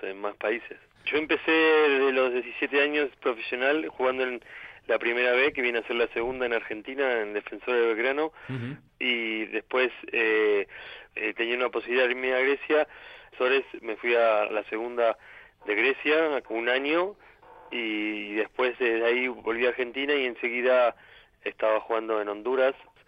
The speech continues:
Speaker 1: y después de Honduras, eh, viajé a Italia para jugar en tercera, y bueno, y de ahí, en, de Italia, eh, prácticamente con la intención de dejar, me vine a Ibiza de vacaciones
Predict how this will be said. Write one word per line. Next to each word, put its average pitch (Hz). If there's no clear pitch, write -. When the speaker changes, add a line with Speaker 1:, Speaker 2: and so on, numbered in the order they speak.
Speaker 1:
y 120
después 113
de 131
Honduras, 139
eh, 101
viajé 110
a 101
Italia 135
para 107
jugar 113
en 110
tercera, 139
y 107
bueno, 156
y 127
de 120
ahí, 139
en, 120
de 123
Italia, 147
eh, 117
prácticamente 131
con 123
la 123
intención 120
de 131
dejar, 139
me 131
vine 120
a 117
Ibiza 127
de 123
vacaciones 143